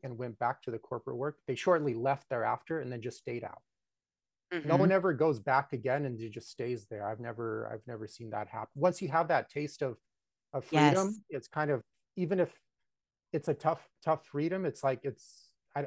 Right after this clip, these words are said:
Speaker 1: I don't see people letting it go. It's at the end of the day, just the soul wants to be free. You know, it doesn't want to be in front of this computer ten hours a day, being screamed by, being, uh,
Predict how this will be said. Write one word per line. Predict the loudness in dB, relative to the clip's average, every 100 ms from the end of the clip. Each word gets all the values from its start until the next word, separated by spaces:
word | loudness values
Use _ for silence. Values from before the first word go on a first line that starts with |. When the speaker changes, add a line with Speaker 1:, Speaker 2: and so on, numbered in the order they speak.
| -2
Speaker 1:
I |
don't | 0 -2
see | -4 -6 -6 -10 _
people | -6 -2 -2
letting | -2 -2
it | -6 -8
go. | -6 -6
It's | -6
at | -8 -6
the | -4
end | -4
of |
the | -4
day, | -2 -2
just | -4 -12 _ _ _ _
the | -6
soul | 2 4 4
wants | 4 -2 -6
to | -8
be | -8
free. | -4 -2 -2
You | -2
know, | -4 -4
it | -4
doesn't | -6 -4
want | -6
to | -6
be | -8
in |
front | -6 -6
of | -6
this | -10
computer | -12 -6 -4 -4
ten | -6 -8
hours | -4 -4 -6
a |
day, | -6 -6 -6 -8 _ _ _ _ -6
being | -4 -4
screamed | -4 -2 -2 0
by, | 2 4 2 0 -6 _ _ _ -12
being, | -6 -6 -2
uh, | 0 2 0